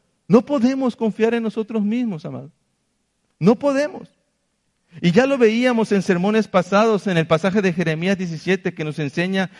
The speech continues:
que el corazón humano es engañoso más que todas las cosas, por lo tanto, no es un buen juez que pueda guiarnos a buscar nuestro verdadero bien.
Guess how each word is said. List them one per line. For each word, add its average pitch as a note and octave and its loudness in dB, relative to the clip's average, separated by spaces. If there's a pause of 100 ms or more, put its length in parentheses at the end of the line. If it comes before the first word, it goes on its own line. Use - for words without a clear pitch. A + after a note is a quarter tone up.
(160)
que D3 4
el D3 2
corazón D3 2
humano G3 2
es F#3 0
engañoso F3 0 (240)
más F#3 2
que A#3 -4
todas A3 0
las G#3+ 0
cosas, F3 -2
por D3+ -4
lo C#3 0
tanto, C#3 -2 (600)
no D3 2
es C#3+ 0
un C3+ -6
buen C3+ -2
juez C3 -4 (500)
que A#2+ -8
pueda C3+ -2
guiarnos A#2 -4 (580)
a A2 -4
buscar A#2 -4
nuestro A#2 -6
verdadero A2 -2
bien. G#2+ -10